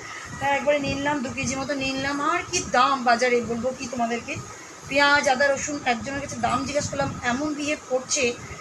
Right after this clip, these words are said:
যে ওদের বিক্রি হবে না তাও ভালো, কিন্তু ওরা কীরকম বলো তো, মানে, আহ, যদি না নিই তাহলে রাগ করছে।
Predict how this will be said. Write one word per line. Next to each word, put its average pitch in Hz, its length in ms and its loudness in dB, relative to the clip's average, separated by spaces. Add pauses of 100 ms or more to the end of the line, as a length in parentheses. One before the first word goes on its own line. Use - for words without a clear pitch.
(200)
যে 294 320 2 (180)
ওদের 330 160 2
বিক্রি 311 300 -2
হবে 339 180 4
না 339 100 2
তাও 320 320 2
ভালো, 240 280 0
কিন্তু 269 340 -6 (100)
ওরা 269 160 4
কীরকম 294 380 -6
বলো 262 180 0
তো, 302 180 -4 (460)
মানে, 294 220 6 (120)
আহ, 285 140 0
যদি 294 240 -2
না 269 200 4
নিই 294 160 -2
তাহলে 269 180 2
রাগ 226 260 0
করছে। - 320 -6